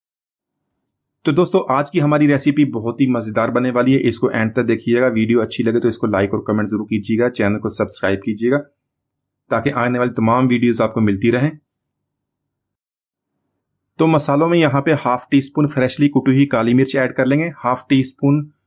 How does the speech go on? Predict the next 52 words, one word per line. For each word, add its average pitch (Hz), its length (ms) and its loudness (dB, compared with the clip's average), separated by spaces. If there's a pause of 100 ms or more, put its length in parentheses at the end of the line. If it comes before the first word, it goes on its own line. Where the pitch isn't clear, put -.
(160)
कुटी 135 200 2
हुई 135 140 4
लाल 113 260 0
मिर्च, 143 160 2
रेड 113 260 0
चिली 131 200 2
फ्लेक्स 139 340 0
ऐड 135 180 -2
करेंगे, 151 300 -2 (440)
वन 135 260 0
टीस्पून 143 540 2
धनिया 113 300 0
पाउडर 127 260 2 (120)
और 127 180 0
वन 120 200 0
टीस्पून 123 460 -2
जीरा 110 260 2
पाउडर, 120 240 0
उसको 123 220 -2
भी 127 120 -2
फ्रेशली 123 360 -2
कूट 127 240 -2
के 131 80 0
ऐड 113 200 0
करें, 127 140 0
उसी 123 280 -2
से 131 140 0
इसका 123 220 0
टेस्ट 113 340 -2
बेहतर 107 300 0
बनेगा, 131 300 0
अच्छा - 340 -2
टेस्ट, 131 360 -2 (440)
वही 123 180 2
ढाबा 107 340 0
स्टाइल 123 220 -2
होटलों 110 320 -2
वाला 123 120 2
टेस्ट 120 280 0
इसी 120 160 -2
तरह 139 160 0
मिलता 123 300 0
है। 120 60 -2
फ्रेशली 120 420 0
मसाले 120 320 0
कूट 117 220 -2
के 123 100 -4
इसके 120 200 -4
अंदर 117 140 0
ऐड 117 140 0
कर 123 120 -2
लें। 135 140 0